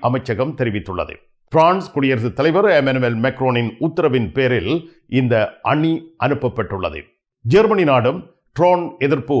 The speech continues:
உபகரணங்களை டென்மார்க்குக்கு அனுப்பியுள்ளது. ஜெர்மனியின் ஹம்பர்க் கப்பல் கோபென்ஹேகன் துறைமுகத்தில்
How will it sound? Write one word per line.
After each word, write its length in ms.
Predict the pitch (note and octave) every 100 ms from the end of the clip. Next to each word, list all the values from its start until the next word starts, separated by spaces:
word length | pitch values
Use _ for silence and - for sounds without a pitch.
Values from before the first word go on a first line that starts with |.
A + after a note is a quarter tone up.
| A2+
உபகரணங்களை 580 | C3 B2 B2 G#2 G#2 E3+ E3+ G2+
டென்மார்க்குக்கு 720 | C#3+ C#3+ C#3+ B2+ B2 - A2+ G2+ -
அனுப்பியுள்ளது. 640 | A#2 - G2+ E2+ D#2 C#2+ - _ _ _
ஜெர்மனியின் 580 | A2 D3+ D3 C3+ D3+ F#3+ F3 _ _ -
ஹம்பர்க் 500 | D#3 F3+ E3+ F3+ A#2+ - -
கப்பல் 400 | D3 - G2 C#2 - _ _ _
கோபென்ஹேகன் 680 | D#3+ E3+ E3 D3+ - C3+ G2+ D#2+
துறைமுகத்தில் 680 | D3+ E3 C#3+ C3+ - A#2